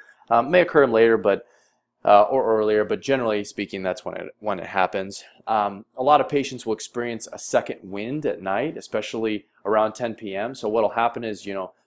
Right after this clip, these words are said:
you'll get up, you'll be dragging, uh, you'll use some caffeine to get you going. Around two, three P M, when the caffeine wears off, you have your crash.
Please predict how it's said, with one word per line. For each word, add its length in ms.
you'll 100
get 160
up, 300
you'll 100
be 80
dragging, 640
uh, 280
you'll 280
use 260
some 100
caffeine 520
to 100
get 180
you 60
going. 500
Around 240
two, 160
three 180
P 200
M, 140
when 100
the 60
caffeine 360
wears 200
off, 220
you 80
have 180
your 80
crash. 580